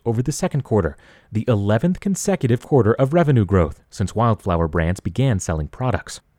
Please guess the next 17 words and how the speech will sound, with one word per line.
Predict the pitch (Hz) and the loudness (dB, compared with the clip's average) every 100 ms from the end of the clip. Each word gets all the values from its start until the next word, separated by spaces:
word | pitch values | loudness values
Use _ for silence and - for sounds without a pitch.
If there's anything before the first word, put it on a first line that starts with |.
| _ _ _ | _ _ _
On | - 104 | -2 0
top | - 180 | 0 0
of | 135 95 | 0 0
these | 90 | -2
stellar | - 92 82 | 0 0 0
results, | 80 98 127 - - _ | 0 2 0 0 -10 _
the | 110 | -4
company | 156 160 208 226 | -2 -2 -2 -4
is | 156 | -6
further | - 185 175 135 | -2 4 6 6
expanding | 120 - 107 90 98 | 2 -2 0 2 2
its | 135 - | 0 -2
retail | 92 - 113 | -4 -2 -4
footprint | - 135 - 98 76 - | -2 -4 -2 -4 -4 -6
and | 127 143 104 - | -4 -2 -4 -8
product | - 151 104 - 101 | -4 0 0 -2 -4
distribution | 92 - 101 151 139 85 | -4 -2 2 2 2 -2